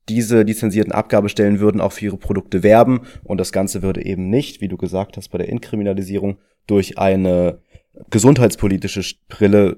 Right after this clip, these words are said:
betrachtet werden, sondern eher durch eine Marktbrille.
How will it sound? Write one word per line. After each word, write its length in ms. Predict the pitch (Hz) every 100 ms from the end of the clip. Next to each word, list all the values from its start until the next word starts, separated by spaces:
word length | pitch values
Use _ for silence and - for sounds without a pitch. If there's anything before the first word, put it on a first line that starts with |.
| -
betrachtet 460 | 101 - 87 95
werden, 220 | 92 101 101
sondern 220 | 95 92
eher 100 | 101
durch 180 | 95 101
eine 160 | 101
Marktbrille. 720 | 95 104 123 - - 90 90